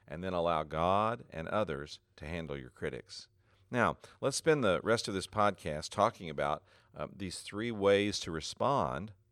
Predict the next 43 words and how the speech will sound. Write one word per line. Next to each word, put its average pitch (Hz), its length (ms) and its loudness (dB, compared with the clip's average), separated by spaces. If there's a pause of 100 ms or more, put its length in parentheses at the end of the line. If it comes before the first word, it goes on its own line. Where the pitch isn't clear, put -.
(100)
not 85 220 0
react, 92 520 -2 (200)
to 95 100 -12
critics 92 520 -2
and 101 100 -10
criticism, 76 600 -6 (380)
and 87 160 -6
see 110 140 -2
if 98 120 -2
we 101 80 -4
can 92 140 -6
understand 87 500 -4
how 82 100 -4
to 78 80 -6
do 80 180 -6
them 73 120 -8
more 69 160 -6
effectively. - 540 -8 (180)
First, 113 480 2 (420)
refocus 127 760 2
on 85 160 -6
your 82 120 -6
mission. - 440 -8 (160)
As 95 140 -10
I've 120 140 -2
already 131 200 0
said, 92 460 -4 (400)
Abishai 117 500 2
was 95 180 0
focused 85 420 -2
on 113 140 -2
Shimei. 107 500 -4 (220)
He 120 160 -2
said, 85 380 2 (200)
"Let 139 140 10
me 156 100 4
go 117 200 8
up 107 120 8
there 92 140 4
and 113 100 0
remove 92 220 -2
his 101 140 -6
head. 143 280 0